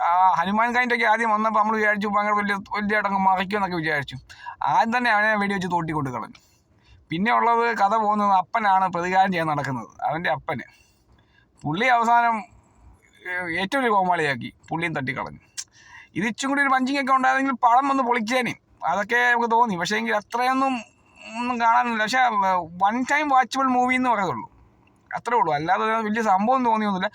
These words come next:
പിന്നെ കുറച്ച് കളർഫുൾ പടമായിരുന്നു. ഇതും കൂടി ഒരു, ഇതൊക്കെ വെറൈറ്റി ഒക്കെ പിടിച്ചിട്ടുണ്ട്. പക്ഷേ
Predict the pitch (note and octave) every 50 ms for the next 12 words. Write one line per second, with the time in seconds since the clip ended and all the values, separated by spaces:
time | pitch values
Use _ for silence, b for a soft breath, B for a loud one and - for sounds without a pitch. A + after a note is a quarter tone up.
0 | B B B B F#3+ G3 A3 G#3+ A3 G#3 A3+ G#3+ - G3 F#3+ G#3 A3+ A#3 - -
1 | D#4 D#4 D4 D4 D4 C4+ B3 A3+ G3+ E3 C#3+ A#2+ G#2+ - - _ _ _ _ _
2 | - _ _ _ - C4+ C4+ C4+ C4 B3 C#4 C#4+ - - - _ _ - D#4+ -
3 | - - B3 B3+ B3+ C#4+ E4+ C#4+ F#4+ F#4 F4 C#4+ B3 C4 B3 A3 A3 A3 G3+ G3
4 | G3 G3 G3 G3 G3 - A3+ A3+ A#3+ A3+ A3 G3+ F#3